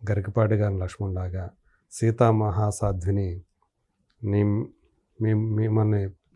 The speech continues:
అందులో పెట్టుకొని పోల్చితే అది ఎవరు హర్షిస్తారు? అది ఆమె తెలుసుకోకుండా ఫస్ట్ అది మాట్లాడుతుంది. ఆమెకి గొప్ప విద్వత్వం ఉంది,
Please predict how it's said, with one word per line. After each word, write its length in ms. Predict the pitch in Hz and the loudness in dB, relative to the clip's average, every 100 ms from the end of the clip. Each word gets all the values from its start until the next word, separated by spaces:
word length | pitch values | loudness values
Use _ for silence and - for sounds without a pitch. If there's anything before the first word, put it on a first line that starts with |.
| - | -6
అందులో 260 | 104 104 | -2 0
పెట్టుకొని 640 | 95 - 98 - 107 98 98 | -2 -4 -6 -6 -6 -6 -6
పోల్చితే 640 | - 107 - - 95 135 - _ _ _ _ _ _ _ - | -4 -4 -6 -10 -8 -10 -12 _ _ _ _ _ _ _ -6
అది 400 | 151 147 123 117 | -2 0 0 0
ఎవరు 220 | 110 127 | 0 0
హర్షిస్తారు? 760 | 120 123 - 123 - 113 110 147 110 | 2 0 -2 -6 -4 -4 -4 -8 -6
అది 160 | 110 | -2
ఆమె 200 | 120 110 | 0 0
తెలుసుకోకుండా 640 | 101 101 - - 107 110 123 | 0 -2 -2 -4 -2 -2 -2
ఫస్ట్ 260 | 113 - | -4 -2
అది 120 | 104 | -2
మాట్లాడుతుంది. 580 | 95 98 101 - - 104 | 0 -2 -2 -6 -8 -2
ఆమెకి 360 | 131 147 160 165 _ _ _ _ _ - _ _ _ _ 98 | 0 0 -2 -6 _ _ _ _ _ -20 _ _ _ _ -4
గొప్ప 220 | 104 - | -2 4
విద్వత్వం 600 | 120 101 90 117 123 95 | 4 4 4 4 4 0
ఉంది, 120 | 87 | -4